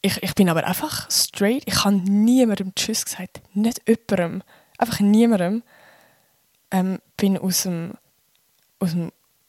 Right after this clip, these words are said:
Kinosaal raus und bin halt durch Z H D K und beim Haupteingang raus. Also, das würde ich logischerweise mit allen zusammen beim anderen Ausgang raus, so beim Kinosaal.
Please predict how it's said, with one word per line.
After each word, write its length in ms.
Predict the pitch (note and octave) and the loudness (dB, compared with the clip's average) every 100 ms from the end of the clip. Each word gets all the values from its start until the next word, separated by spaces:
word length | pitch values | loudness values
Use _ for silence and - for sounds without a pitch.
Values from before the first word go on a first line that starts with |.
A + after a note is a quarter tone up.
| _ | _
Kinosaal 460 | - - C#4+ D4+ D#4 | -6 0 0 2 0
raus 180 | C#4+ - E4 | 0 -4 -4
und 220 | - G#3+ - | -4 -4 -2
bin 180 | G#3+ | -2
halt 140 | G3 F#3+ | -2 -6
durch 100 | F#3 | -6
Z 240 | A3+ A#3 | -6 -2
H 80 | B3 | -2
D 80 | B3 | -2
K 320 | - A3 A#3 - - - - | -2 -2 -2 -4 -20 -20 -2
und 140 | G3+ | -2
beim 260 | - C#4 - | 0 -4 -4
Haupteingang 580 | F4+ - - F3+ E3+ E3 | -8 -6 -10 -4 -4 -4
raus. 220 | F3 E3 | -4 -2
Also, 200 | F3 E3+ _ _ _ _ _ _ _ _ _ _ _ | -2 -4 _ _ _ _ _ _ _ _ _ _ _
das 260 | - A#3 A3+ | 2 4 4
würde 140 | G#3 | 4
ich 100 | G#3+ | 4
logischerweise 400 | A#3 A#3 A#3 G#3+ | 2 2 2 0
mit 160 | G#3+ - | -2 -2
allen 240 | A3+ D4+ | -2 -2
zusammen 340 | - G3 A3 C#4+ - - _ _ _ _ | -6 -2 -2 -4 -12 -20 _ _ _ _
beim 300 | A3+ G#3+ A#3+ - | -2 0 -2 0
anderen 380 | - F4 F4 B3 - _ - | 2 2 2 0 -2 _ -2
Ausgang 480 | G3 - F#3 F3+ - | 0 2 4 2 2
raus, 160 | G#3 | 2
so 220 | A#3+ A3+ G#3+ | 2 2 2
beim 180 | A3 | 0
Kinosaal. 720 | - - C4 F3 D#3 C#3+ D3+ | -2 -4 -2 -2 -2 -4 -4